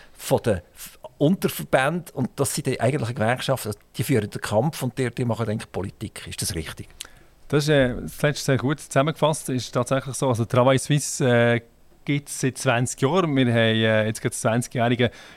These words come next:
Speaker 2: Jubiläum gefeiert, aber unsere Vorgängerorganisationen sind viel älter.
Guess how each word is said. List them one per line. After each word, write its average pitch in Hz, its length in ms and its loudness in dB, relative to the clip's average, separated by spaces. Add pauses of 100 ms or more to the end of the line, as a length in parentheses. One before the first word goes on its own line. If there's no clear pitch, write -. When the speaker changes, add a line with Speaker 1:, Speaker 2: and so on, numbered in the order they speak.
Speaker 2:
Jubiläum 127 500 4
gefeiert, 170 340 4
aber 139 240 4
unsere 170 260 2
Vorgängerorganisationen 156 920 2
sind 120 140 0
viel 151 320 6
älter. 127 420 4